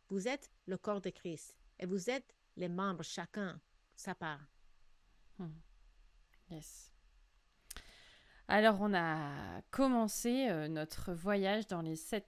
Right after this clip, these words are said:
Speaker 2: péchés capitaux avec mon livre favori, qui est La mortification du péché. Euh, et on va le terminer aussi avec lui parce qu'il y a une citation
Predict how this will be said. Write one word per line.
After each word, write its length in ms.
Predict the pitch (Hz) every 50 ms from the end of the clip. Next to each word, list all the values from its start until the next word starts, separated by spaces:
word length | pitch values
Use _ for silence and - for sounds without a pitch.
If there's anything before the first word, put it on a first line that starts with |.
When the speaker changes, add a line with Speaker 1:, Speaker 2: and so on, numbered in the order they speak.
| _ _ -
Speaker 2:
péchés 380 | 214 202 - - - 208 - - _ -
capitaux 560 | - 226 220 220 - 220 202 - 214 185 - - _ _ _ _ _ -
avec 600 | - 175 175 170 165 185 185 180 - - - - - - 156
mon 200 | 170 165 160 160
livre 360 | 156 156 160 151 139 131 - _ _ - - - - -
favori, 500 | - 170 175 160 165 170 165 170 175 208 _ _ _ _ _ -
qui 300 | - - - 180 175 175
est 140 | 180 - - _ -
La 200 | 185 175 160 156 160
mortification 920 | 165 170 165 - - - - - - - - - 175 - - - 196 185
du 160 | 175 - -
péché. 340 | - - 151 - - - - - - _ _ _ - - - - - - _ _ _ _ _ _ _ _ _ _ _ _ - -
Euh, 520 | 180 180 180 175 170 180 180 180 175 165 - _ -
et 200 | 196 226 - -
on 160 | - 190 185 180
va 200 | 175 208 208 220
le 140 | 190 160
terminer 720 | - - - 247 233 226 226 226 214 202 190 185 180 - - -
aussi 440 | - 185 185 - - - - - - _
avec 440 | - 202 196 190 185 180 180 - -
lui 100 | 220 226 - _ -
parce 280 | 285 285 294 294 - -
qu'il 200 | - - 202 202
y 100 | 190 185
a 160 | 185 190 - -
une 140 | 185 170
citation 680 | 165 - - - - - 202 190 - - - 202 214